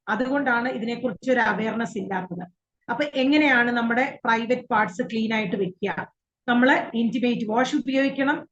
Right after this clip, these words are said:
പ്രൈവറ്റ് ഏരിയ വാഷ്റൂമിൽ പോകുമ്പോഴൊക്കെ ക്ലീൻ ചെയ്യണം. അതല്ലാതെ ഈ, ഈ ഇന്റിമേറ്റ് വാഷ് ഉപയോഗിച്ച് ഒരു ദിവസം ഒരിക്കലെങ്കിലും ക്ലീൻ ചെയ്യണം.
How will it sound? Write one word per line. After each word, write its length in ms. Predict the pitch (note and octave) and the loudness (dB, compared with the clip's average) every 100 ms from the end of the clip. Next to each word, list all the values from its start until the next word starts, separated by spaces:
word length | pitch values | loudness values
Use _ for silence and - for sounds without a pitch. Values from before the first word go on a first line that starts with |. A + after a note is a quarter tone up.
| _ | _
പ്രൈവറ്റ് 460 | C4+ C#4+ D#4+ F#4 D#4 | 2 4 4 2 0
ഏരിയ 300 | C4+ C4 C#4 | 0 0 -2
വാഷ്റൂമിൽ 760 | B3+ A#3 B3 - D4 D4+ D#4 - | -2 -2 -4 -4 -2 0 0 0
പോകുമ്പോഴൊക്കെ 920 | C4+ C4 C4+ C#4 D#4 D4+ - - G4 | 2 2 2 -2 0 0 -4 -6 -8
ക്ലീൻ 320 | F#4 E4+ D4+ | -4 -2 -2
ചെയ്യണം. 460 | C#4 B3 B3 B3+ A3+ | 0 0 0 -4 -4
അതല്ലാതെ 640 | A3+ B3 A#3 A3+ B3+ C#4+ _ _ _ _ - | -4 -2 0 0 -2 -6 _ _ _ _ -6
ഈ, 120 | C#4 C4+ - - - | -4 -2 -4 -10 -2
ഈ 180 | C#4 D4 - - | 4 6 4 2
ഇന്റിമേറ്റ് 680 | C#4 D4+ F#4+ G4 E4+ B3+ | 4 6 6 4 4 2
വാഷ് 240 | B3+ D4+ D4+ | 2 2 2
ഉപയോഗിച്ച് 680 | B3 A#3+ B3 G3+ - B3+ C4 _ _ | 4 4 4 2 4 2 2 _ _
ഒരു 220 | B3 C#4+ F#4 | 4 6 6
ദിവസം 640 | C#4 B3+ B3 - C#4 B3+ - | 4 2 2 -2 -2 -2 0
ഒരിക്കലെങ്കിലും 680 | A3 C4 - E4 A#3 A3 A3 F3 | 0 0 2 2 2 0 -2 -2
ക്ലീൻ 180 | G3+ | -4
ചെയ്യണം. 360 | G3 F3+ F3 F3 | -2 -2 -4 -6